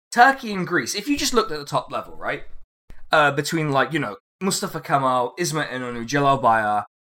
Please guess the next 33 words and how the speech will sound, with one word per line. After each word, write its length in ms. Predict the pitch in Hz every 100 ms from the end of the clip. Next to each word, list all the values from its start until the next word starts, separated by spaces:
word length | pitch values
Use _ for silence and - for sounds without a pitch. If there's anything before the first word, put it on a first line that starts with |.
| _ -
and 340 | 135 127 127
the 100 | 123
various 400 | 147 170 156 139
Greek 280 | - 143 -
monarchs 800 | 120 113 113 - - - - - -
whose 180 | 143 127
names 300 | 131 123 127
I 60 |
don't 180 | 127 127
remember 260 | 127 123 117
because 320 | 120 117 117
they're 140 | 120
kings 340 | - 123 113 110
and 100 | 110
they're 120 | 107
pointless. 560 | - 110 - - - - - - _ _ _ - - _ 143
They 200 | 214 247
ha-, 180 | 226 196
and, 220 | 202 196
and 160 | 202 208
also 240 | 208 190
various 380 | 156 165 151 143
Greek 200 | 139 -
prime 200 | 123 110
ministers 340 | 107 - 110
whose 140 | 131 147
names 200 | 139 123
I 140 | 131
don't 240 | 135 131
remember 320 | 123 123 117 110
because, 360 | - 123 107 - _ _ _ _ _ _
uh, 240 | 139 131 151
well, 320 | 160 135 -